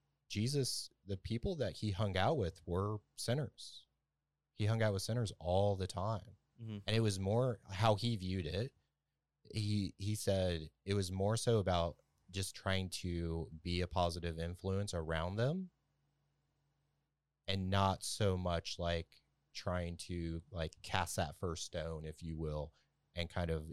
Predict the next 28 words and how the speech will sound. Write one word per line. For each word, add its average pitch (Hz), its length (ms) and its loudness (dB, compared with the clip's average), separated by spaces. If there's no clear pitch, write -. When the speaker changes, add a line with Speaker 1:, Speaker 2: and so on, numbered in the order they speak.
Speaker 1:
demonize 87 560 0
what 82 160 -6
they 80 100 -4
were 80 120 -4
doing 78 580 -4
and 78 160 -6
trying 80 300 -2
to 78 220 -4
Speaker 2:
Yeah. 123 200 2
Speaker 1:
change 98 320 2
them. 80 160 0
It 82 80 0
was, 82 140 -2
like, 80 240 0
just 95 160 -4
trying 98 280 2
to 92 80 0
get 90 240 0
to - 80 -6
know, 87 340 2
like, 78 340 -2
who 104 140 4
they 92 140 0
were, 82 460 0
where 92 220 4
they 90 120 2
came 85 280 -2
from. 78 460 0